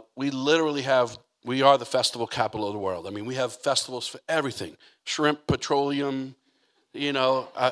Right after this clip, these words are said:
that's one festival. Uh,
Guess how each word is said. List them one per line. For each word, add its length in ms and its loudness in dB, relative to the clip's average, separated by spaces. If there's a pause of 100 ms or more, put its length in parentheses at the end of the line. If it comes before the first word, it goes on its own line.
(160)
that's 200 8
one 180 10
festival. 480 8 (1600)
Uh, 480 10